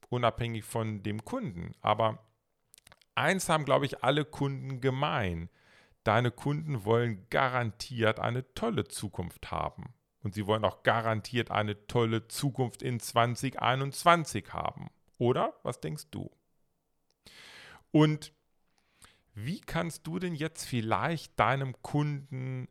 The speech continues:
helfen? Gerade jetzt, Ende zwanzig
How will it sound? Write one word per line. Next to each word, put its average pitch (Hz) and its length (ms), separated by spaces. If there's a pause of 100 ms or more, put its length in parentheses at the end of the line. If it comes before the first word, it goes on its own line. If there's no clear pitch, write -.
helfen? 165 560
Gerade 214 420
jetzt, - 720 (120)
Ende 226 460
zwanzig 175 680